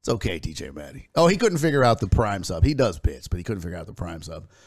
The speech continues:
Cisco said, "I met former Raider and Yates alum Al-, Alfonso Dotson in our barrel room this morning. He makes his own wine now."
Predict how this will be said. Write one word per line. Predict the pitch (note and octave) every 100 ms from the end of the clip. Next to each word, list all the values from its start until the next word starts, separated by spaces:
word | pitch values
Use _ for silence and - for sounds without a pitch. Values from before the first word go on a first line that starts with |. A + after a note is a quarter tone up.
| _
Cisco | - A3 A3+
said, | G3+ G3
"I |
met | F3+ A3 G3
former | A3 G#3 F#3+ E3
Raider | D3+ F#3 F#3 E3
and | C#3+ C3+
Yates | D#3 D3
alum | B2 C3 C3+ C3 B2 -
Al-, | G#2+ A2+ -
Alfonso | A#2+ A2+ C#3 C#3+ C3 B2+
Dotson | F2 G#2 C3 B2+ A2
in | G#2
our | F#2+
barrel | D#2+ G#2+ A2+ G2+
room | F2+ F2
this | F2
morning. | E2+ F2 F2
He | F#2+
makes | G2 G#2
his | F2+ F#2+
own | F#2+ F2
wine | F2 F#2
now." | F2+ F2+